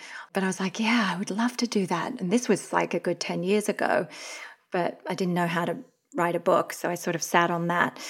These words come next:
And then during the pandemic, I got united with this group of other beauty founders and C E Os and, you know, a great list of people. And everyone was talking about how to manage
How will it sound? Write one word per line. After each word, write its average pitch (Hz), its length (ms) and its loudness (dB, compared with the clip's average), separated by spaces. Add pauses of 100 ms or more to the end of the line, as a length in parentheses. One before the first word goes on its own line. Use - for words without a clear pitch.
(240)
And 214 300 8
then 202 460 6
during 208 340 6
the 196 80 2
pandemic, 190 640 4
I 175 100 4
got 175 400 2
united 175 720 4
with 170 240 2
this 170 260 0
group 185 400 4
of 165 240 -2
other 202 440 6 (640)
beauty 180 360 4
founders 170 720 2
and 165 300 -2 (340)
C 196 400 2
E 175 40 4
Os 165 480 4
and, 160 360 -4 (220)
you 190 140 -4
know, 151 240 -4
a 180 100 -4
great 180 480 0 (120)
list 185 320 0
of - 120 -6
people. 160 560 2 (380)
And 190 520 4
everyone 208 300 4
was 190 120 -2
talking 208 340 2
about 156 280 2
how 170 380 4 (160)
to 160 400 4 (520)
manage 185 540 4